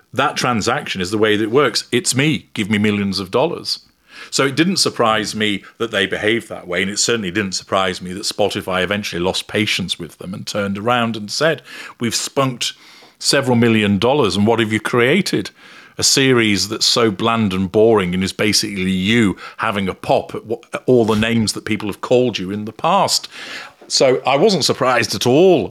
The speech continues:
that that was the outcome, because she's intrinsically lazy, because her narcissism says to her, "You're the amazing Harry's wife. You are brilliant. You've been put on this earth to tell everybody how to be authentic and organic.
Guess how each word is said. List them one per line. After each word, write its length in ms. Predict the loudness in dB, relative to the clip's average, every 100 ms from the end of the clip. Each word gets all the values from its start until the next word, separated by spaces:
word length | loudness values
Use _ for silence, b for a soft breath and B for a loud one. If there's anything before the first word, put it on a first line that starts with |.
| -4
that 140 | -2
that 180 | -2 -2
was 140 | -2
the 120 | 0 0
outcome, 560 | 0 -4 -4 -6 -6
because 280 | -6 0 2
she's 240 | 4 4 4
intrinsically 580 | 2 2 0 0 -2 0
lazy, 600 | 4 4 4 0 -8 -14 B
because 260 | -2 0 2
her 120 | 2
narcissism 640 | 4 2 2 -2 -2 -2
says 260 | 2 0 0
to 160 | -2 -2
her, 260 | -2 -4 _ B B B B B B B B B
"You're 240 | 6 6
the 100 | 6
amazing 520 | 4 4 2 0 -2
Harry's 480 | -2 -4 -4 -6 0
wife. 440 | 2 2 0 -4 -18 B B B
You 180 | 4 6
are 260 | 2 -2 0
brilliant. 600 | 4 6 4 2 -2 0
You've 160 | 2
been 160 | 2 -2
put 220 | 0 2
on 100 | 4
this 180 | 4 4
earth 340 | 2 2 -2 -10 B B B
to 100 | -4
tell 240 | 2 2
everybody 600 | 4 2 2 2 2 -2 B B B
how 240 | 0 2
to 100 | 2
be 120 | 4 4
authentic 480 | 4 2 2 2 2
and 80 |
organic. 600 | 2 2 0 -2 -4 -8